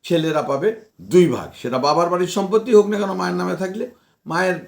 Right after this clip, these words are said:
সম্পত্তি নানার বাড়ির নামে থেকে থাকি, থাকি থাকলেও সেটা ওইভাবেই ভাগ হবে। তাই আপনারা অনেকেই জানেন না, এই ভিডিওটা আপনারা দেখতে থাকেন পর্যায়ক্রমে।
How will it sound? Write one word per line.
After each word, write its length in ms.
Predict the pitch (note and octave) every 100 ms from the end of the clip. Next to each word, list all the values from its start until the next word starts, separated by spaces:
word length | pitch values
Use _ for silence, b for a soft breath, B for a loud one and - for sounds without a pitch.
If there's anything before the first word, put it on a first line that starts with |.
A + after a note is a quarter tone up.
| -
সম্পত্তি 400 | D#3+ F3 D#3+ D#3+
নানার 280 | E3 D#3+ D3+
বাড়ির 160 | D3 C#3
নামে 240 | C#3 C#3
থেকে 240 | C3 A#2+ A#2
থাকি, 240 | G2+ G#2+
থাকি 220 | A2 A2
থাকলেও 420 | A2+ A2+ D#3+ A#3 - _ _ _ -
সেটা 340 | G#2+ F#3+ - - -
ওইভাবেই 560 | C#3+ D#3 D3+ G3+ B3+ - _ -
ভাগ 240 | A2 B2
হবে। 200 | F#2 D#2+ - _ _ _
তাই 340 | E3 F3+ G3+ -
আপনারা 400 | F3 D#3 E3 E3
অনেকেই 380 | D#3+ E3 E3 D3
জানেন 280 | C3+ D3
না, 220 | D#3+ G3+ - _
এই 120 | B2
ভিডিওটা 400 | A2+ C3+ D#3 D#3+
আপনারা 240 | C#3+ D3 B2+
দেখতে 280 | B2 D#3+
থাকেন 280 | D3+ C#3+ C#3
পর্যায়ক্রমে। 680 | B2 G#2+ C3+ C3+ D#3+ F#3 A3+